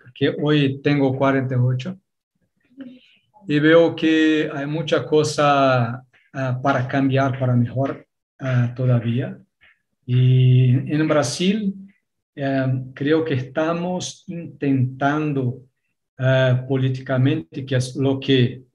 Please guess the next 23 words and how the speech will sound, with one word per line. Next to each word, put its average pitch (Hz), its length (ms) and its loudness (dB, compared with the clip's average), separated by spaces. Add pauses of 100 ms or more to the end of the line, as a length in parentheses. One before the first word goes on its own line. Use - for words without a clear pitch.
(480)
comanda 127 560 0 (140)
todo. 135 440 -8 (960)
La 131 340 -2
política 160 520 -2
comanda 147 600 0 (300)
todo 180 460 -2
en 143 260 0
todos 147 340 0
los 123 80 0
lugares, 131 760 0 (580)
incluso 156 840 -2 (280)
dentro 143 580 0
de 139 100 2
nuestra 123 400 0
ca-, - 200 -16
dentro 135 360 0
de 127 80 2
nuestra 127 360 0
casa, 143 440 -6
con 131 140 0
nue-, 135 220 0
nuestra 135 380 -2
familia. 120 520 0